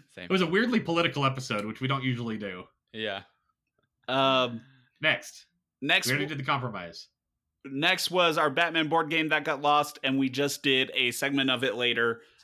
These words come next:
Speaker 3: uh, which is Some Days You Just Can't Get Rid of a Bomb. Um,
Speaker 1: No, you can't get rid of an idea, is what we call
Speaker 2: Well,
Speaker 1: it.
Speaker 3: Oh, you can't get rid of an
Speaker 2: that,
Speaker 3: idea?
Speaker 2: that was the name of the
Speaker 1: Oh, right,
Speaker 2: episode,
Speaker 1: right,
Speaker 2: 'cause it
Speaker 1: right,
Speaker 2: was
Speaker 1: right.
Speaker 2: another self-indulgent episode where we,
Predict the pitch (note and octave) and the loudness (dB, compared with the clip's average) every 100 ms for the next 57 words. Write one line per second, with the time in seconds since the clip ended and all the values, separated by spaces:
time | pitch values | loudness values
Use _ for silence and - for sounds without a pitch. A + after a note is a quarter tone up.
0 | - A#2 A2+ A2+ A#2 - A#2 C#3+ C3 B2 | -8 -4 -2 -2 -4 -4 -2 0 2 2
1 | A#2+ A#2 C3+ A#2+ A2 A#2+ - G#2+ A2+ G#2+ | 2 0 -6 -6 -6 -6 -6 -6 -6 -6
2 | A2 G2+ F#2+ A2+ A2+ A2+ - _ _ - | -8 -8 -4 -2 -2 -4 -10 _ _ -4
3 | A2+ A2 A2 G#2+ G#2+ G#2 G#2+ - A#2+ A2 | 0 0 0 0 0 -2 -6 -10 -4 -4
4 | G#2+ A2+ G2+ G#2+ G2+ G#2 G2 F#2+ F#2+ F#2 | -4 -8 -8 -8 -8 -8 -8 -10 -10 -12
5 | E2+ _ _ - G2+ F#2 F#2 F2+ A#2+ A#2+ | -14 _ _ -20 -16 -14 -14 -8 -2 -2
6 | A#2 C#3 B2+ A2+ C3+ A#2 A#2 B2 A#2+ A#2 | 0 0 2 0 -2 -4 -2 -2 -2 0
7 | F3+ - A#3 A#3+ A#3+ G3+ D3 C#3 B2+ C3+ | 0 2 2 2 -2 -2 0 0 2 2
8 | C3 B2+ D3 C#3+ D3 E3+ E3+ C#3 F3+ F3+ | 2 0 0 0 2 2 2 0 0 -2
9 | F3+ D#3+ D#3 D3+ C3+ C3 C3 C3+ C3 C3 | -2 -4 -4 -4 -4 -4 -2 -2 0 2
10 | C3 | 0